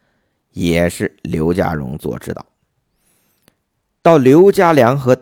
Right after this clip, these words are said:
唐家在邵氏站稳脚跟，这刘家荣也随哥哥在邵氏电影里担任武术指导，这也很正常，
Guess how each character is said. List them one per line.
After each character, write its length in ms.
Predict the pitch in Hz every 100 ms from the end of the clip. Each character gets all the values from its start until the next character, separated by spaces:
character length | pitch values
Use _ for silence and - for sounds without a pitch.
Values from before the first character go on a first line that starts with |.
| _
唐 280 | - 120 147
家 240 | 147 139
在 140 | 127 110
邵 400 | - - 143 90
氏 160 | 107
站 220 | 90 87 80
稳 100 | 87
脚 220 | 50 -
跟， 160 | 87 - _ _ _ _ _ _ _
这 120 | 90
刘 200 | 87 101
家 220 | 110 110
荣 180 | 95 90
也 380 | 95 78 - - _ _ _ -
随 240 | 131 147
哥 200 | 147 143
哥 160 | 131 - _ _ _
在 120 | - 85
邵 360 | - 160 107 87
氏 160 | 98
电 220 | 82 80
影 180 | 65 58
里 200 | - - _ _
担 220 | 95 82
任 120 | 76
武 140 | 67 60
术 140 | -
指 100 | -
导， 100 | - _ _ _ _ _ _ _ _ _ _ _ -
这 80 | 107
也 100 | 69
很 100 | - -
正 180 | 87
常， 180 | - -